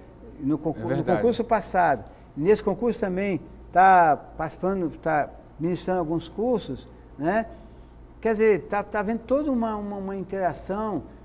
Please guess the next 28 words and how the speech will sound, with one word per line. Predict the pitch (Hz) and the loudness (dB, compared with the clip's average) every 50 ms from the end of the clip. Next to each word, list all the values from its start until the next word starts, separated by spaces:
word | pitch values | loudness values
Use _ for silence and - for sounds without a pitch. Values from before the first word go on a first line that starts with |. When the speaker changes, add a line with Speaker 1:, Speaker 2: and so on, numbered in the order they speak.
| - - - | -20 -18 -8
Speaker 1:
entre | 127 151 175 190 180 185 - 180 180 | -6 -4 -2 -2 -4 -4 -2 2 4
a | 175 170 160 151 147 | 6 6 6 4 2
arquidiocese, | 139 135 - 151 156 165 156 - - 180 190 214 214 196 185 | 0 -2 -4 -4 -4 -4 -4 -2 0 2 2 2 2 0 -2
a | |
pastoral | - - 170 160 - 175 170 165 | -4 -6 -6 -4 -4 -4 -4 -4
carcerária, | - 170 165 165 - 180 170 160 165 165 170 185 196 220 226 220 - - - - - - | -4 -6 -6 -4 -4 -2 -2 0 2 4 4 4 2 2 -2 -4 -8 -14 -20 -20 -16 -12
os | - 151 127 151 | -10 -6 0 2
órgãos | 185 190 196 190 165 185 175 156 | 4 4 4 2 0 -2 -2 0
afins | 175 165 156 - - 208 233 254 254 220 120 - - - - - - - - - - | 0 -2 -2 -4 -6 -4 -2 0 0 -2 -4 -6 -12 -18 -20 -20 -20 -20 -20 -14 -10
e | 180 190 | -10 -6
também | - - 233 226 196 196 196 208 214 226 240 247 240 240 240 226 214 196 185 175 170 175 | -2 -2 -2 -2 -2 -4 -4 -4 -4 -4 -4 -4 -6 -6 -6 -6 -6 -6 -6 -6 -6 -6
empresas | 165 170 - 185 190 180 160 151 - | -6 -4 -2 -2 -2 -2 -4 -6 -10
privadas | - 180 170 147 139 151 147 143 139 135 127 - | -10 -10 -10 -6 -4 -2 -2 -2 -2 -4 -6 -10
também, | - 139 120 110 113 110 104 | -10 -10 -10 -8 -8 -10 -10
quer | - - 117 | -10 -10 -10
dizer, | 110 107 - - - - | -10 -10 -12 -14 -18 -8
então | - 202 | -4 -4
esse | 226 214 - | -4 -2 -2
concurso, | 240 220 - 233 220 196 185 - 190 | -2 -2 -2 -2 -4 -4 -6 -8 -6
esse, | 185 180 165 - - 180 175 165 156 - - - - - - - - - - | -4 -4 -4 -6 -6 -6 -4 -4 -6 -6 -8 -12 -16 -16 -16 -16 -16 -12 -8
eh, | 131 147 151 147 143 143 139 131 127 127 | -6 -4 -2 0 0 0 0 0 -2 -4
os | 127 - | -6 -4
quadros | - 175 180 175 190 | 0 0 0 2 0
não | 196 180 | -4 -4
vieram | 151 170 180 190 | 0 0 0 0
em | 202 - | 0 -4
função | - 202 190 180 - 214 220 196 | -8 -10 -10 -10 -10 -10 -10 -8
disso. | 170 165 151 131 - - | -6 -6 -6 -6 -10 -14